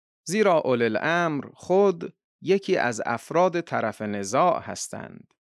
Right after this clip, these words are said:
و دیگر در اینجا معنا ندارد که بگوییم شما به اولوالامر مراجعه کنید.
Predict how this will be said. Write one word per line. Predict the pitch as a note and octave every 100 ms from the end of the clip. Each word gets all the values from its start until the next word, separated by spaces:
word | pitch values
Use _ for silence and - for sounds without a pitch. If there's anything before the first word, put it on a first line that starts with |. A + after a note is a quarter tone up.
| _ _ _ _ _ _
و | A#2+ A#2
دیگر | A#2+ A2 E3
در | D#3+ B2 A2
اینجا | G#2+ A#2 D3+
معنا | B2+ C#2 C3
ندارد | C#3+ E3+ G3 D#3 B2+
که | - B2+
بگوییم | A#2+ D#3+ E3+ D3 D#3+ D3+ C#3+ _
شما | - A2+ A2 D3+
به | C#3
اولوالامر | G#2+ G#2 G#2+ G#2 - F3 E3 A2+
مراجعه | G#2+ G#2+ F#2 G2+ F2
کنید. | - G2+ F2+ - _